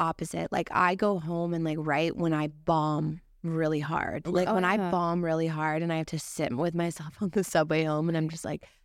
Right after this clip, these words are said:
Speaker 1: that's when I go home and I, like, I write. Or if I go to a club and I see someone do, like, insanely well, and then I'm like, "Ugh,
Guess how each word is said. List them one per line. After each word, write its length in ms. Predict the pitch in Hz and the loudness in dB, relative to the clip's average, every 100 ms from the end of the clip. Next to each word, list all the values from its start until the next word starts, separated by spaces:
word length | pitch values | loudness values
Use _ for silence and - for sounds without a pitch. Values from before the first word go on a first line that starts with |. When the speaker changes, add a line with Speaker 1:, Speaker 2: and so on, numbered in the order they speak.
| - | 0
Speaker 1:
that's 260 | 160 165 180 | 2 2 2
when 80 | 175 | 0
I 100 | 165 | 2
go 80 | 165 | 2
home 160 | 156 | 2
and 80 | 151 | 2
I, 60 | 151 | 0
like, 180 | 151 - | -2 -2
I 120 | 160 160 | -2 0
write. 280 | 151 143 - | 2 2 2
Or 140 | 190 | 0
if 80 | 180 | 2
I 100 | 170 | 2
go 180 | 170 165 | 4 2
to 120 | 175 | 4
a 60 | 165 | 2
club 360 | - 156 156 - _ _ - - - | 2 0 0 -4 _ _ -20 -8 -2
and 120 | 170 | 0
I 80 | 165 | 0
see 240 | - 165 | 0 -2
someone 300 | - 165 156 | 0 0 2
do, 160 | 156 156 | 0 0
like, 260 | 151 - - _ _ - | 0 -4 -14 _ _ -20
insanely 680 | - - 196 165 165 160 156 | -16 -4 0 2 2 0 0
well, 400 | - - - - | 0 -2 -6 0
and 120 | 185 | 2
then 80 | 175 | 4
I'm 100 | 165 | 2
like, 260 | 165 160 - | 0 -2 -6
"Ugh, 80 | 202 | -10